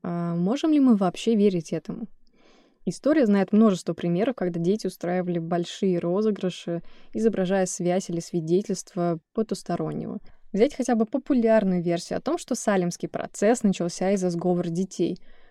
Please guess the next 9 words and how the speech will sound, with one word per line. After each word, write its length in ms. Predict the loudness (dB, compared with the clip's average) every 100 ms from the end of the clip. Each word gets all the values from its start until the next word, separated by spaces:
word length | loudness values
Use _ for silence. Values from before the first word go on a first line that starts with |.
| _
Мол, 320 | -2 0 0 0
детишки 480 | -2 -2 -2 -2
разыгрались, 760 | -2 -2 -2 2 4 4 0 0
изображали 520 | 0 0 2 2 2 0
действия 440 | 2 2 0 -6
колдовских 560 | -6 -4 -6 -6 -12 -8
чар 340 | -2 2 2
на 140 | 4
них, 320 | 2 2 -2